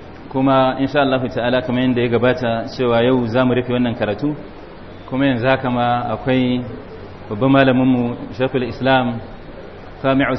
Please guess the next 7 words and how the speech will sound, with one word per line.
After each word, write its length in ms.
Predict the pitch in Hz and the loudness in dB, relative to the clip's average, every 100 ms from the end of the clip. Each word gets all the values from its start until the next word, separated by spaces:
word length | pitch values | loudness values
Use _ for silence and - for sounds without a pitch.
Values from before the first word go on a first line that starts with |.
| - | 0
Sunna 240 | 135 127 120 | 2 2 2
wal 200 | 113 110 | 0 2
Bid'a, 360 | 135 120 98 - - - - - | 2 2 0 -6 -12 -16 -8 0
Hamilu 400 | 135 139 135 127 | 2 4 4 4
Ruwa'i-, 380 | 127 135 131 - 117 120 | 6 4 2 -4 -4 -2
Liwa'i 380 | 120 127 135 131 - | 2 4 4 2 0
Sunna, 480 | 143 131 101 90 | 4 4 2 -4